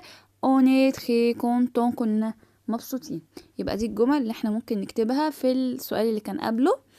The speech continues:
بعد كده عايزني احط vrai ou faux. C'est l'anniversaire de, de Mona. فو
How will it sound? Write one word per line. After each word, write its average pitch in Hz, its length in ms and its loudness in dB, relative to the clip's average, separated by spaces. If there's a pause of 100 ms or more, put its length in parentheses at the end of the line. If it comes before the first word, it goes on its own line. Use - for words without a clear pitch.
(260)
بعد 359 220 0
كده 330 200 0
عايزني 294 400 6
احط 285 380 0
vrai 226 400 2
ou 214 120 4
faux. 320 280 2
C'est 294 220 2
l'anniversaire 240 760 0
de, 196 280 4 (720)
de 240 180 8 (200)
Mona. 262 300 6 (800)
فو 320 400 2